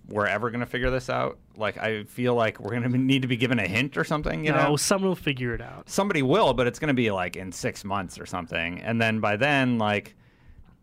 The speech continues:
Speaker 1: so, like, I love collecting exotics, and, like, that's kind of the draw, you know? Like, "Oh, I got the super rare one I've been waiting for." Like, I lost my mind for Hawkmoon when I finally got it. And now it's just kinda like, none of that really mattered. Um,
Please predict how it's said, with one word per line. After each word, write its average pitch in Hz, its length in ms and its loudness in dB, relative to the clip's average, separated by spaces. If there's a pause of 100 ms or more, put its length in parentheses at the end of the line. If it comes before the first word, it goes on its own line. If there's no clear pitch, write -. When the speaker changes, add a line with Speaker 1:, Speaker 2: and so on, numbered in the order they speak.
(180)
Speaker 1:
so, 190 180 2
like, 151 260 2
I 151 120 2
love 123 380 2
collecting 110 380 0
exotics, 127 680 0
and, 113 180 -4
like, 104 220 -2
that's 110 200 0
kind 113 200 -2
of 101 60 -6
the - 60 -6
draw, - 220 2
you 113 140 2
know? 120 100 0
Like, 107 160 -2
"Oh, 202 140 6
I 170 80 4
got 160 160 0
the 147 80 -4
super 170 280 0
rare 151 220 6
one 135 140 4
I've 131 80 2
been 131 100 0
waiting 151 300 4
for." 139 500 2
Like, 120 180 -2
I 117 60 0
lost 113 240 2
my 110 100 0
mind 101 220 -2
for - 100 -2
Hawkmoon 123 440 0
when 117 100 2
I 113 60 0
finally 117 280 -2
got 110 280 2
it. 113 180 0 (380)
And 127 160 2
now 165 360 4
it's 135 160 0
just 139 200 -4
kinda 127 240 4
like, 120 400 4 (400)
none 143 160 2
of 135 60 4
that 123 140 6
really 113 200 4
mattered. 139 600 2 (140)
Um, 107 680 0